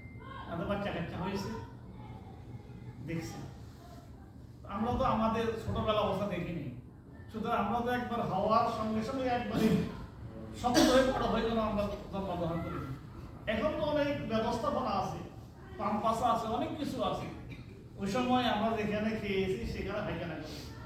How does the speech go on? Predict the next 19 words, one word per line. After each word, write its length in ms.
পেশাব 480
করেছি। 320
শীতের 440
দিন, 140
গরমের 380
দিন 280
মায়ের 680
পেশাবের 400
ভিতরে 280
ছিল, 160
কিন্তু 200
সন্তানকে 720
শুকনো 560
কাপড় 340
দিয়ে, 300
শুকনো 400
কাঁথা 260
গেয়ে 260
দিয়ে 320